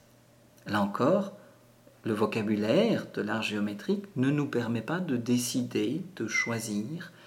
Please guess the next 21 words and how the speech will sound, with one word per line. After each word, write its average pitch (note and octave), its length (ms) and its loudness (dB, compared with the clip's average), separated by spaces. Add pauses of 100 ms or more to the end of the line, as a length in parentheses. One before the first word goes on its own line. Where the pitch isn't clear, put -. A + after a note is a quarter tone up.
(200)
de A2+ 60 -6
comprendre D#3+ 840 2
exactement G#2 760 -2 (260)
la B2+ 140 2
scène G#2 480 -2 (160)
que - 100 -8
l'artiste A#2 540 -2
a A2 40 -2
représentée. G2+ 800 -4 (1300)
On B2 80 2
sent G#3 400 2 (600)
que A2+ 120 -2
l'art A2+ 260 -2
géométrique - 760 -4 (300)
manque D3+ 440 6 (260)
de A2 80 2
vocabulaire G2+ 880 -4 (340)
pour A2 160 0
identifier D#3 800 2
clairement A#2 720 0 (320)
tel A#2+ 400 4